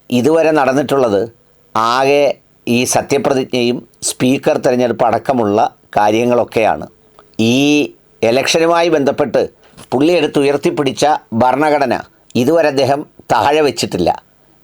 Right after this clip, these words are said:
ഈ ഭരണഘടന അല്ലെങ്കിൽ സംവിധാൻ സംരക്ഷിക്കണം എന്ന് പറയുന്നിടത്താണ് ഈ പറയുന്ന ആ രാജ്യത്തെ വൈവിധ്യ സംരക്ഷണവും ജനങ്ങളുടെ സംരക്ഷണവും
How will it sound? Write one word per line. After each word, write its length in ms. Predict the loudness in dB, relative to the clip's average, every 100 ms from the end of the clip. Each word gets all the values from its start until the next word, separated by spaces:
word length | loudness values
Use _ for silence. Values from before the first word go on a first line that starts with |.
| _ -4 0
ഈ 40 | 2
ഭരണഘടന 480 | 2 2 2 2 2 0 -2 -2 0
അല്ലെങ്കിൽ 280 | 2 2 0 0
സംവിധാൻ 460 | 0 0 2 0 -2 -6 -4
സംരക്ഷിക്കണം 680 | 0 0 0 -2 -2 0 -2 -2 -2 0
എന്ന് 140 | 2 2
പറയുന്നിടത്താണ് 760 | 2 2 0 2 0 2 -2 -4 _ _ _ _ _ _ 0
ഈ 20 | 0 0
പറയുന്ന 400 | 0 2 2 2 2
ആ 20 | 2 2
രാജ്യത്തെ 420 | 2 0 0 0
വൈവിധ്യ 420 | 2 2 0 0 0
സംരക്ഷണവും 640 | 0 0 0 0 0 0 -2 -8 _ -2
ജനങ്ങളുടെ 480 | 0 2 2 2 0
സംരക്ഷണവും 600 | 0 0 -2 -2 0 -2